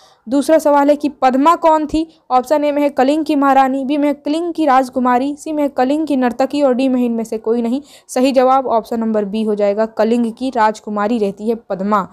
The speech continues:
तीन नंबर क्वेश्चन कि अशोक का शस्त्र त्याग किस विधा की रचना है? तो अशोक का शस्त्र त्याग ये जो है ना, ये एक एकांकी है। ऑप्शन नंबर बी हो जाएगा सही उत्तर। अगला प्रश्न है कि अशोक का शस्त्र त्याग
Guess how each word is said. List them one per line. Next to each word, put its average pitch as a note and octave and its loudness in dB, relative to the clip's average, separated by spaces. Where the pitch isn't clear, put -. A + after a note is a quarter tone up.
तीन D#4 2
नंबर D4 2
क्वेश्चन D4 -2
कि D4 -4
अशोक C#4+ 2
का C4 4
शस्त्र C#4 -2
त्याग A3 2
किस D4+ -6
विधा A3+ 0
की A#3+ -6
रचना F#3+ -4
है? F#3 -10
तो - -12
अशोक D4 -4
का A#3 0
शस्त्र - -6
त्याग G#3 -2
ये G#3 -2
जो G3+ -2
है G#3+ 2
ना, C#4 0
ये D#4 4
एक C4+ 2
एकांकी A3+ 0
है। F#3 -2
ऑप्शन A#3 0
नंबर B3 0
बी A#3+ -2
हो A#3 2
जाएगा G#3+ 2
सही G#3 -2
उत्तर। F#3+ -4
अगला C#4 2
प्रश्न D4 2
है C4 0
कि A#3+ -8
अशोक D4+ -2
का C#4 2
शस्त्र C#4 -2
त्याग B3 0